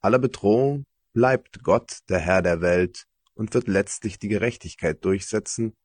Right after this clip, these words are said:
die zum Leben nötig ist. Auch wenn es im Großen nicht so aussieht, ist Gottes Wirksamkeit im eigenen Wirken erkennbar.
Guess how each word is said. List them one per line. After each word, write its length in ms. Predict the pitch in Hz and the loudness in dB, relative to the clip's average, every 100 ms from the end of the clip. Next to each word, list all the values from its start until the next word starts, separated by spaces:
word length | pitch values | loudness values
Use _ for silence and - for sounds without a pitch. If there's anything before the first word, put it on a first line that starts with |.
| _ | _
die 120 | 110 | -6
zum 240 | 98 113 110 | -2 0 2
Leben 340 | 101 101 104 | 2 2 0
nötig 360 | 107 110 82 - | -2 -4 -8 -8
ist. 380 | 78 - - _ _ _ _ _ _ - - 98 _ | -10 -10 -14 _ _ _ _ _ _ -20 -18 -18 _
Auch 360 | 104 127 170 - - | 6 8 6 0 -2
wenn 160 | 127 | 0
es 100 | 123 | 2
im 120 | 127 | -2
Großen 460 | 87 104 131 135 127 | 0 2 2 2 0
nicht 220 | 123 - | -2 -2
so 140 | - 98 | -4 0
aussieht, 760 | 95 127 - 98 117 - - _ _ | 0 0 -2 -4 -6 -10 -20 _ _
ist 260 | 98 - - | -14 -10 -2
Gottes 400 | 95 127 127 - | -2 -2 -4 -2
Wirksamkeit 840 | 131 - 92 87 - 90 90 - _ - | -2 -2 -6 -4 -4 -4 -4 -10 _ -10
im 200 | 98 - | -10 -2
eigenen 500 | 98 139 117 87 82 | 0 2 0 -2 -2
Wirken 500 | 87 92 110 107 - _ | -2 -2 -4 -10 -12 _
erkennbar. 720 | 95 - 107 113 80 76 | -8 -4 -4 -4 -4 -8